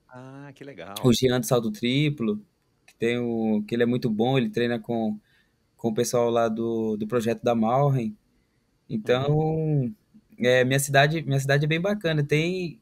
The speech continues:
Speaker 2: ali no interior ali, é, sempre teve, tiver, teve diversos projetos ali de,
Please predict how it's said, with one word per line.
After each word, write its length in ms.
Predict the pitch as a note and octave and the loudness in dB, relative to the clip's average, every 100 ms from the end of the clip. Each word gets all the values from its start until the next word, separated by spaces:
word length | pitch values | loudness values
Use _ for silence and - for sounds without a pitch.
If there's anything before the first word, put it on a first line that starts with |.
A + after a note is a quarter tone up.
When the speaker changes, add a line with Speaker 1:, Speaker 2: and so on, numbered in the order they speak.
| _ | _
Speaker 2:
ali 200 | C3 C#3 | 0 2
no 80 | E3 | 0
interior 460 | E3 E3+ D#3+ D#3 | 0 0 0 0
ali, 400 | D3+ C#3+ D3+ F#3 | 2 2 0 0
é, 460 | F#3+ G3 G3 F3+ C#3+ _ _ _ _ _ _ | 0 0 0 -2 -4 _ _ _ _ _ _
sempre 440 | - - C#3+ D#3+ | -4 2 2 0
teve, 260 | F3+ E3+ D#3 | -4 -4 -6
tiver, 440 | - D3 D3 C#3+ | -4 2 2 2
teve 260 | - D3+ D3 | 0 0 2
diversos 480 | D3 C#3 D3 D#3 D#3+ | 2 2 2 0 -8
projetos 680 | - F#3 C3+ C3+ E3+ D3 B2+ | -4 -4 0 0 0 -2 -2
ali 280 | B2 A#2+ A2+ | -2 -2 -4
de, 400 | A2+ A#2 G#2+ | -4 -2 -2